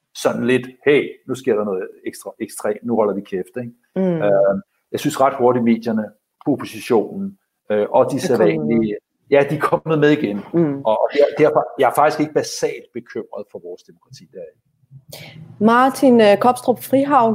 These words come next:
Speaker 2: hvis jeg udtaler det rigtigt, han, øh, siger, "Men-, mener du, øh, Jens, at Mette Frederiksen og company er blevet magtfuldkommen?"
Speaker 1: Øh,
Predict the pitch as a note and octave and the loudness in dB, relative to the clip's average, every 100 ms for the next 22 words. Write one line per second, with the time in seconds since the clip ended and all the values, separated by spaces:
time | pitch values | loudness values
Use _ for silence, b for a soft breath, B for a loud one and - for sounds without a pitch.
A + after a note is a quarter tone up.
0 | A#3 G#3 G3 F#3 F3+ G3+ - F#3+ D#3+ D#3+ | 0 0 0 0 -2 -6 -4 -2 -2 -2
1 | E3+ G3 A#3+ A3+ A3+ A3+ A3+ G3+ F3+ E3 | -4 -4 -6 -4 -2 0 0 2 2 0
2 | E3+ - G#3 G#3+ G#3+ A3 A#3+ A#3 G#3 A3+ | -2 -4 0 2 2 2 0 -2 0 0
3 | A#3+ B3+ A#3 A3 G#3+ A#3 G3+ F#3 F#3+ F#3+ | 2 0 0 -2 -2 -2 2 2 4 2
4 | G3 - F3+ F#3+ F3+ G#3 G3+ G3+ A3 F#3+ | 0 -4 -2 0 0 2 0 0 -4 -2
5 | F3 E3 - F#3+ G3 G3+ F#3 D#3+ D#3 D#3+ | 0 0 -2 -4 -2 -2 -2 -2 -2 0
6 | D#3 D3+ D#3 E3 - - F3 - D3 D3 | 0 0 -2 -4 -4 -4 -4 -4 -6 -8
7 | D#3 _ _ _ _ _ _ _ _ _ | -12 _ _ _ _ _ _ _ _ _
8 | _ _ _ _ - b b _ _ _ | _ _ _ _ -20 b b _ _ _
9 | _ _ A2 G#2 G2+ | _ _ -8 -6 -6